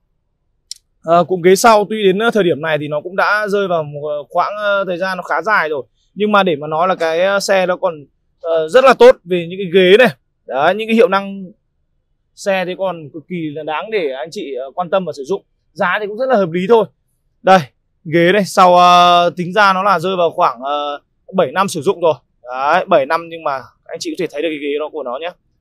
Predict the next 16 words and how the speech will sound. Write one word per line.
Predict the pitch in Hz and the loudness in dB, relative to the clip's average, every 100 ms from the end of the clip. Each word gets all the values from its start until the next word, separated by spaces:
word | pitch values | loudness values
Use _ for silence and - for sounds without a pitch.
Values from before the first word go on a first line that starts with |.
| _ _ | _ _
Rất | 202 196 | -4 0
đẹp | 190 156 | 0 2
luôn. | 180 - _ _ - | 0 0 _ _ -2
Đây | 180 | -2
em | 185 185 160 | 0 -6 -10
cũng, | 185 190 208 - | -10 -10 -10 -4
em | 233 208 | -2 4
về | 214 185 | 4 4
thì | 180 | 0
em | 196 | -2
quay | - 214 | 2 4
luôn | 220 | 4
cho | 208 | 0
anh | 208 | -4
chị, | 214 | -10
xe | - 214 | -10 -10